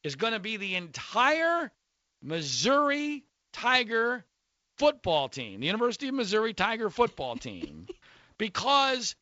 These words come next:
they went on strike or threatened to,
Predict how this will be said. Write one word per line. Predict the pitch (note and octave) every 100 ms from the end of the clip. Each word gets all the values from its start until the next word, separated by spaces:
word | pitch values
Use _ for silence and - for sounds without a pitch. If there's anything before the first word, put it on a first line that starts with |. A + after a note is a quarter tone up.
| -
they | D3+ A#3+
went | A#3+ C4+ D#4+
on | D4+ D4+
strike | - - - E4+ D#4 C4 E3+ - - _ _ _ -
or | D3
threatened | - A#3+ D#4+ B3 E3+
to, | D3 B2 G2 C#3